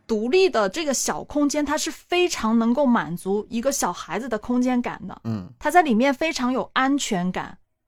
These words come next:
Speaker 1: 啊，探索欲也能够得到很大的提升。就是里面不是有边边角角或者什么之类的，他就是非常可以对孩子的成长其实还是蛮有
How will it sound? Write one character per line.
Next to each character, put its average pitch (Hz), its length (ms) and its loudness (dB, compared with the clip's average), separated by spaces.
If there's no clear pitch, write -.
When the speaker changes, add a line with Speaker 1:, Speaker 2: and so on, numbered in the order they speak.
Speaker 1:
啊， 185 160 0
探 349 280 2
索 208 220 2
欲 269 160 0
也 208 140 2
能 180 160 -2
够 262 120 -2
得 190 160 0
到 247 140 0
很 170 160 -4
大 240 180 0
的 214 80 0
提 180 240 -8
升。 170 320 -8
就 262 120 -10
是 269 180 -4
里 233 140 2
面 311 200 2
不 294 80 -4
是 311 140 -2
有 196 240 0
边 294 120 0
边 311 140 2
角 277 180 4
角 196 320 4
或 285 120 -2
者 277 80 0
什 202 100 -2
么 180 100 -2
之 214 140 -6
类 262 180 2
的， 185 140 -2
他 - 180 -2
就 392 160 4
是 381 40 2
非 392 220 0
常 247 260 0
可 320 100 -2
以 277 80 0
对 330 240 2
孩 196 320 -2
子 247 140 -4
的 220 120 -4
成 202 300 -2
长 196 220 -2
其 233 120 -4
实 294 140 0
还 233 160 0
是 247 80 -4
蛮 226 220 2
有 214 120 0